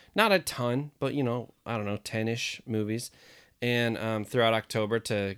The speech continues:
get in the spirit. And on Halloween Day, we watched The Haunted Mansion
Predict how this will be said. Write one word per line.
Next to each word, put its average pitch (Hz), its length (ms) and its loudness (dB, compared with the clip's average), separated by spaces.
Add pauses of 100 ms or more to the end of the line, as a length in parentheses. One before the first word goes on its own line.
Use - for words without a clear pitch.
get - 160 -4
in 107 120 -4
the 104 60 -2
spirit. 101 540 -2 (400)
And 110 220 -2
on 139 180 2
Halloween 139 580 2
Day, 113 420 -6 (260)
we 117 160 2
watched 107 340 2
The - 80 -6
Haunted 104 320 -2
Mansion 170 520 -4